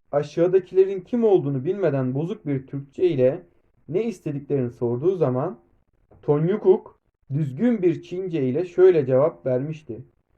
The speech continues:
"Sana düğün var dememiş miydim? İşte düğün başladı. Sen ve bütün Çinliler davetlisiniz. Bu düğün biraz kanlı olacak ama ne yapalım? Türk düğünü böyle olur."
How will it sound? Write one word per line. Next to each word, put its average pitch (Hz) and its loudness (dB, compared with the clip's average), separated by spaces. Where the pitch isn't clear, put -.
"Sana 185 0
düğün 226 2
var 214 4
dememiş 233 0
miydim? 113 -4
İşte 156 -6
düğün 180 2
başladı. 160 4
Sen 226 0
ve 185 2
bütün 220 -6
Çinliler 170 0
davetlisiniz. 156 0
Bu 240 0
düğün 220 2
biraz 185 4
kanlı 160 0
olacak 127 2
ama 208 -2
ne 151 -2
yapalım? 143 0
Türk 214 -8
düğünü 156 -2
böyle 151 4
olur." 113 -4